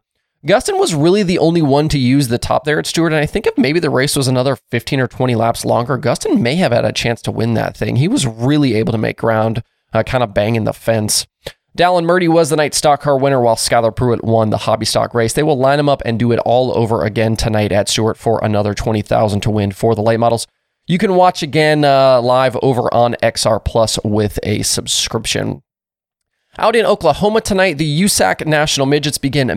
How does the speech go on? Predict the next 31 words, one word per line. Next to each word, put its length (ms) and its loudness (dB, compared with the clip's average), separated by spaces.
Mid-America 800 2
Midget 420 0
Week 220 0
at 200 2
Red 160 0
Dirt 160 -2
Raceway. 440 0
The 80 -2
teams 260 -2
had 180 0
Monday 380 0
off 300 2
after 420 -2
Huset's, 540 -2
and 120 0
now 120 2
they'll 180 2
race 320 0
four 280 0
times 380 0
in 200 0
five 380 0
days 260 0
between 400 -2
Red 240 0
Dirt, 280 0
Solomon 400 0
Valley, 400 2
and 320 -2
Jefferson 520 -4
County. 420 0